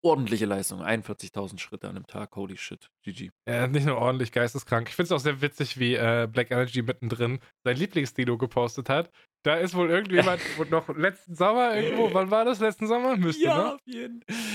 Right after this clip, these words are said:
Speaker 1: Shoutouts gehen auf jeden Fall raus. <laughs> Irgendwann, wenn du das wahrscheinlich im,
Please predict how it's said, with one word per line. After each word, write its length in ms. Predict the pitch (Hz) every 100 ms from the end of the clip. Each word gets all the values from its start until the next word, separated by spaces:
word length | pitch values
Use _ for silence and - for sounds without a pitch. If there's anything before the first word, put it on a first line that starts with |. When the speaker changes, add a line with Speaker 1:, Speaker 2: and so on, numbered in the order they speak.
| 208 170
Speaker 1:
Shoutouts 380 | 156 165 190 175
gehen 160 | 170
auf 80 | 160
jeden 160 | 143 135
Fall 140 | 147
raus. 420 | 120 143 190 202 - - - 208 _
<laughs> 420 | - 202 220 156
Irgendwann, 520 | 151 147 123 123 127 110
wenn 300 | 113 110 101
du 100 | 104
das 260 | 104 -
wahrscheinlich 520 | 95 98 92 92 92 -
im, 300 | 98 92